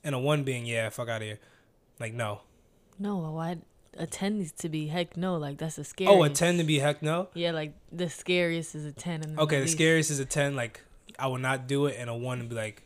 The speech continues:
Speaker 1: "Yeah, I'll do it."
Speaker 2: Mm-hmm.
Speaker 1: All right. So the first one is a miner.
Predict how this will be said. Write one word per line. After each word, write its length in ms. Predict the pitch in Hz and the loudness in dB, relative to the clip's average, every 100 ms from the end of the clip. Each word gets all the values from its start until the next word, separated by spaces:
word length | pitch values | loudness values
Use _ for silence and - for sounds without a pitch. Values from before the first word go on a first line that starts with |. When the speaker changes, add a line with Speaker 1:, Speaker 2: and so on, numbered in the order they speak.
| - | -8
Speaker 1:
"Yeah, 160 | 214 226 | 0 0
I'll 60 | 160 | 0
do 160 | 110 | -2
it." 100 | 107 | -2
Speaker 2:
Mm-hmm. 240 | 180 170 175 - - _ - | 0 0 -2 -6 -20 _ -12
Speaker 1:
All 60 | 98 | -12
right. 120 | - - - - - - - - | -12 -20 -20 -20 -20 -20 -18 -4
So 200 | - 143 | 0 0
the 80 | |
first 400 | 127 - 165 190 | 0 4 4 4
one 240 | 190 196 185 | 2 0 2
is 140 | 147 | 0
a 60 | 127 | -2
miner. 580 | 120 131 139 117 104 | 0 2 2 0 -6